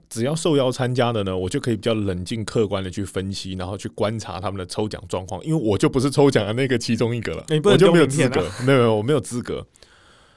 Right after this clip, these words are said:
Speaker 1: 然后我就从小奖开始看看，哎，那个年代最厉害的是 iPhone 六，iPhone 六S吧，还是 iPhone 六，但有点忘记。反正那个时候大家就是要排队买手机的年代，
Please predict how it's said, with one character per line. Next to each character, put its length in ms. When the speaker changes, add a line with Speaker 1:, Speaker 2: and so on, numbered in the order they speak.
Speaker 1:
然 120
后 260
我 120
就 100
从 160
小 240
奖 180
开 140
始 80
看 180
看， 200
哎， 160
那 140
个 120
年 200
代 160
最 200
厉 160
害 160
的 80
是 140
iPhone 420
六 360
，iPhone 280
六 120
S 420
吧， 140
还 120
是 80
iPhone 360
六， 220
但 120
有 100
点 100
忘 200
记。 120
反 140
正 80
那 60
个 100
时 100
候 100
大 120
家 80
就 120
是 80
要 80
排 260
队 120
买 160
手 180
机 180
的 80
年 180
代， 160